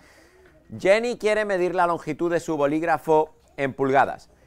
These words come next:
¿Cuál es la mejor herramienta de medición que puede usar? ¿Un bolígrafo es chiquito o es grande?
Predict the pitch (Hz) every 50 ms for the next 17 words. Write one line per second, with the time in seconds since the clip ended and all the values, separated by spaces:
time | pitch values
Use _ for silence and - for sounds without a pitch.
0 | _ _ _ _ - 151 175 190 202 220 220 202 214 196 185 165 - - 170 175
1 | 175 175 - 170 156 147 147 143 151 160 165 165 - 175 170 160 151 143 139 131
2 | 127 113 - - 151 156 156 - - 139 - - 147 147 143 143 143 127 - -
3 | 135 113 95 - - - 131 139 151 165 180 208 226 233 214 180 - 190 180 -
4 | - - 185 - 262 233 202 - - 220 214 - - 147 135 127 113 113 110 104
5 | 95 92 85 78 78 92